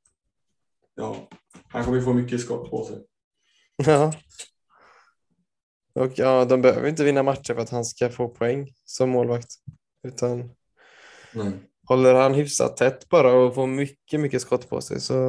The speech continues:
Speaker 2: då genererar han ändå poäng.
Speaker 1: Ja.
Speaker 2: Ja, jag har väl inte så mycket mer att tillägga eller så om Chicago.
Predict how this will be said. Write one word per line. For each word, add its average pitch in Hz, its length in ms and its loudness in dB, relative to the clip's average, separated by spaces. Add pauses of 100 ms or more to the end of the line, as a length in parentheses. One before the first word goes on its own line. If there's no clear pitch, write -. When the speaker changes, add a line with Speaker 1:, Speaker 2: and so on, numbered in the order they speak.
(1300)
Speaker 2:
då 120 80 -6
genererar 131 400 4
han 139 80 4
ändå 135 160 0
poäng. 135 340 -6 (2500)
Speaker 1:
Ja. 113 320 -12 (580)
Speaker 2:
Ja, 143 360 -4
jag 143 260 4
har 151 120 4
väl 147 80 4
inte 139 140 -2
så 135 140 0
mycket 135 240 -2
mer 127 200 2
att 131 280 -2
tillägga 123 640 -4
eller 123 680 -6
så 123 340 -6 (760)
om 123 160 -8
Chicago. 127 500 0